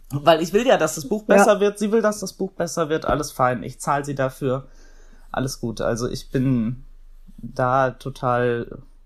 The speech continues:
Speaker 1: kritikaffin und sag immer, „Her damit, hau mir noch einen drauf.“
Speaker 2: <laughs>
Speaker 1: Aber, ähm, ja, also wie gesagt, man, man arbeitet ja einfach sehr intensiv miteinander dann in dieser Lektoratsphase.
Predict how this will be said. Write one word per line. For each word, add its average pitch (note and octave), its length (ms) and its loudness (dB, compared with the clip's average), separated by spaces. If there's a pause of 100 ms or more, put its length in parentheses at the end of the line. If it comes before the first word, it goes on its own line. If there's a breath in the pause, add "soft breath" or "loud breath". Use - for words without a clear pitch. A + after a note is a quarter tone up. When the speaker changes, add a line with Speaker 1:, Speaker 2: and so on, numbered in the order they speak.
Speaker 1:
kritikaffin C#3 840 -2
und C3 160 -2
sag C3 180 -4
immer, C#3 200 0
„Her B2 160 -2
damit, A2+ 320 -4
hau C3 140 0
mir C3+ 120 0
noch C3 160 0
einen A#2 220 0
drauf.“ A2+ 340 -4 (760 soft breath)
Speaker 2:
<laughs> - 300 6
Speaker 1:
Aber, D#3+ 680 6 (200)
ähm, D3+ 400 -4 (1600 loud breath)
ja, D#3 220 8
also C#3 300 2
wie C#3 80 -4
gesagt, D#3+ 300 -4
man, C3+ 180 2
man A#2 260 0
arbeitet F3+ 460 2
ja A2 120 2
einfach C3 220 -4
sehr C3 260 0
intensiv E3 600 -2
miteinander B2+ 560 0
dann B2+ 300 -2
in C3+ 240 -2
dieser C3 240 -2
Lektoratsphase. A#2 1400 -2